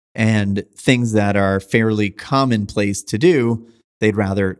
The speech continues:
give to someone else to do at scale so they can really focus on the key components. Lots of interesting questions about Apple Car. Also, Dan Riccio could be working on a different project that's not Apple Car,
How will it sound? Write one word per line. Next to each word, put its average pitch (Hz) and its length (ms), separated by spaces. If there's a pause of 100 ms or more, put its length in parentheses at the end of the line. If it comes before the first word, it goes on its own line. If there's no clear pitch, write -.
give 98 320
to 101 100
someone 95 340
else 95 500
to 104 100
do 92 220
at - 140
scale 135 380
so - 120
they 107 160
can 104 180
really 95 220
focus 101 560
on 113 120
the 101 60
key 98 420
components. - 840 (320)
Lots 170 240
of 180 80
interesting 156 360
questions 131 480
about 107 440
Apple 98 300
Car. 156 500
Also, 175 260
Dan 123 220
Riccio 113 280
could 104 160
be 107 60
working 107 280
on 110 100
a 113 60
different 165 280
project 104 380
that's 107 180
not 123 320
Apple 104 260
Car, 107 380